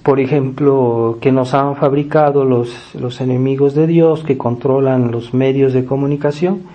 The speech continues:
que ha-, hablan de lo políticamente correcto, y los católicos liberales creen en eso, ¿verdad? O sea que, que cuando se habla de algo política, una solución política,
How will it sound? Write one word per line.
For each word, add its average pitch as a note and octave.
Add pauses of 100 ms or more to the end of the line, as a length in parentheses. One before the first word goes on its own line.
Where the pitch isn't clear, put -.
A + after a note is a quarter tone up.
(460)
que C3
ha-, B2+
hablan C3+
de C3+
lo A#2+
políticamente C3
correcto, D3 (140)
y B2
los A2+
católicos C3 (440)
liberales C#3+
creen A2+
en D#3+
eso, - (280)
¿verdad? C3 (460)
O B2
sea B2+
que, G#2+
que A2
cuando A#2
se B2
habla C3
de C3
algo C3+
política, C#3+
una C#3
solución C#3
política, D#3